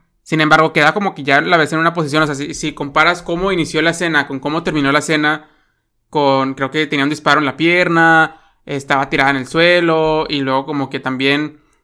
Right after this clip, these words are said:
ya cuando se la llevan los bastardos, pues sí, como que la tratan súper mal, porque pues dicen, "Esta, esta nos traicionó, porque cómo sabía, y porque había nazis ahí, se supone que no iba a haber".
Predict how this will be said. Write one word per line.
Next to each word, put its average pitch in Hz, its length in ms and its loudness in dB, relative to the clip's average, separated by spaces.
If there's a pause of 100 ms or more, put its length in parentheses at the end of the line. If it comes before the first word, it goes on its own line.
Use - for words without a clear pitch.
ya 143 200 -6
cuando 170 180 0
se 165 100 -6
la 139 100 0
llevan 143 260 2
los 151 100 -2
bastardos, 143 480 -2
pues 131 220 -10
sí, 139 80 -10
como 143 240 -8
que 135 60 -12
la 123 80 -12
tratan 139 260 -10
súper 131 260 -8
mal, 151 260 4
porque 151 220 -8
pues 131 160 -10
dicen, 127 240 -6
"Esta, 139 600 -2 (260)
esta 165 220 0
nos 175 120 0
traicionó, 156 560 0
porque 143 260 -4
cómo 147 200 -6
sabía, 151 520 0
y 147 60 -2
porque 143 220 -6
había 143 400 2
nazis 139 340 -2
ahí, 147 340 -2
se 143 80 -14
supone 135 220 -8
que 135 80 -10
no 139 80 -2
iba 131 120 -4
a - 20 -4
haber". 156 500 0